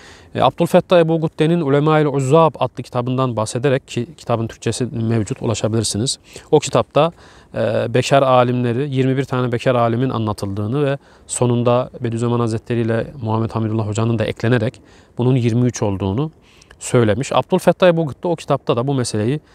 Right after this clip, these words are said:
sevgili kardeşlerim değerlendiriyor. E, oraya müracaat edebilirsiniz. Peki onlar Allah'ın ve Resulü Ekrem Aleyhisselatü Vesselam'ın evlilik konusundaki beyanlarını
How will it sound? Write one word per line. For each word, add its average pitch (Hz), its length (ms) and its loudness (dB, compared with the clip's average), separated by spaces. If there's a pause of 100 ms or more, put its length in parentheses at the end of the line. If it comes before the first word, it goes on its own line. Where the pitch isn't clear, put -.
(120)
sevgili 120 280 0
kardeşlerim 117 520 -2
değerlendiriyor. 117 760 0 (440)
E, 110 140 -2
oraya 123 240 4
müracaat 110 480 0
edebilirsiniz. 120 1120 -2
Peki 151 360 2 (260)
onlar 170 300 4
Allah'ın 180 420 6
ve 170 60 2
Resulü 170 400 0
Ekrem 160 200 -2
Aleyhisselatü 151 400 -2
Vesselam'ın 139 360 0
evlilik 147 280 2
konusundaki 139 460 0
beyanlarını 127 580 2